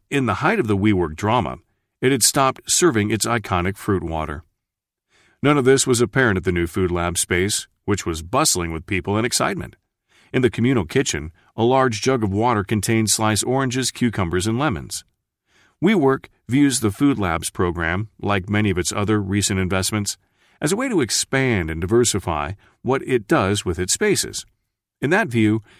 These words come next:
these types of programs are the thing that bring WeWork into the future. Skeptics might see the final swan song for a company in rapid decline.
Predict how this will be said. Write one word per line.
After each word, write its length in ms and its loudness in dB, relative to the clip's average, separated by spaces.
these 200 2
types 300 -2
of 120 -4
programs 720 -2
are 140 0
the 100 -2
thing 260 -2
that 80 0
bring 280 -2
WeWork 420 0
into 160 -2
the 100 -6
future. 400 0
Skeptics 640 0
might 280 0
see 240 2
the 120 0
final 340 -2
swan 380 0
song 320 -2
for 160 -2
a 60 -2
company 380 -2
in 120 -4
rapid 380 -2
decline. 580 -4